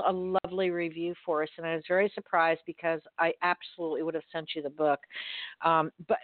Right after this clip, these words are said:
I, and I had no idea that you did that. I, I wanna thank you, first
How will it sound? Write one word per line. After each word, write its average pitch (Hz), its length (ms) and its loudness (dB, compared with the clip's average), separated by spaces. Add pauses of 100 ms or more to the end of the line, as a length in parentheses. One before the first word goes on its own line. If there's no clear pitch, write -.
I, 202 200 2
and 202 120 6
I 190 80 4
had 190 160 0
no 180 180 2
idea 165 380 0
that 156 200 -8
you 165 80 -10
did 156 220 -4
that. 143 240 -2 (380)
I, 220 260 4 (460)
I 247 80 2
wanna 285 320 2
thank 254 240 0
you, 214 160 -10
first 214 220 -4